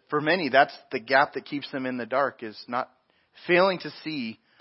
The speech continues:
a life of sin and situations of sin that, that are blocking real progress and peace in life. So this is the first step in handling wrongdoing,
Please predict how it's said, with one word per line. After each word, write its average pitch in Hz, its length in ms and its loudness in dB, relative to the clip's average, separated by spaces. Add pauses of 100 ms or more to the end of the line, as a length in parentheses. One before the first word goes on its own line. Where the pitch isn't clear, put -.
(120)
a 117 100 -2
life 120 280 0
of 123 100 -8
sin 101 400 -12 (720)
and 127 240 -10
situations 131 800 -6
of 104 120 -12
sin 107 380 -10
that, 101 160 -10 (400)
that 113 80 -6
are 113 140 -4 (580)
blocking 120 460 -6 (100)
real 135 180 -2
progress 107 480 -6 (720)
and 117 220 -10
peace 135 320 -16 (140)
in 113 200 -16
life. 104 280 -10 (560)
So 139 80 -10
this 143 320 -4
is 143 100 -14
the 123 140 -2 (100)
first 147 280 -8 (920)
step 147 340 -6
in 117 60 -20
handling 123 360 -8
wrongdoing, 120 520 -6